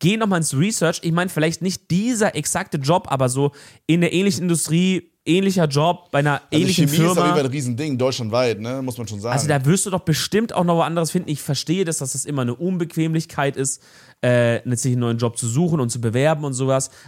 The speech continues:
Speaker 1: Aber da vielleicht noch
Speaker 2: Boah,
Speaker 1: mal
Speaker 2: aber
Speaker 1: reingehen.
Speaker 2: dann, Bruder, dann du wechselst Job für Beziehung, ziehst dann um und dann irgendwie, Gott bewahre, irgendwas passiert dann. Man trennt sich oder so und dann hat man dann vielleicht noch einen beschissenen Job.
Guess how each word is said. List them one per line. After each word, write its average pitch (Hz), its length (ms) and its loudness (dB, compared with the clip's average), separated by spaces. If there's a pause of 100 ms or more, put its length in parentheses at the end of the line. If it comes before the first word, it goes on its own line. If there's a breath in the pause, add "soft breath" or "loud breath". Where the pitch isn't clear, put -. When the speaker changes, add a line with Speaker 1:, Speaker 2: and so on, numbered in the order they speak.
Speaker 1:
Aber 120 200 -4
da 120 200 -4
vielleicht 147 280 -2
noch 151 80 0
Speaker 2:
Boah, 143 100 2
Speaker 1:
mal - 40 0
Speaker 2:
aber 117 100 0
Speaker 1:
reingehen. 143 220 2
Speaker 2:
dann, 170 300 0
Bruder, 160 320 2
dann 151 360 0
du 123 260 -4
wechselst 147 460 -4
Job 151 300 0
für - 240 -4
Beziehung, 202 840 -4
ziehst 156 240 -6
dann 143 120 2
um 185 440 -2
und 131 140 -4
dann 143 240 0
irgendwie, 135 640 0 (120)
Gott 135 140 -6
bewahre, 139 340 2
irgendwas 131 260 0
passiert 147 360 -4
dann. 143 380 0 (420)
Man 120 160 -2
trennt 135 260 -2
sich 165 140 -4
oder 165 180 0
so 190 360 -4 (340)
und 120 80 -4
dann 131 120 2
hat 147 100 -2
man 135 80 -4
dann 127 160 -2
vielleicht 135 280 -2
noch 143 60 -4
einen 127 80 -4
beschissenen 120 420 -6
Job. 120 220 -2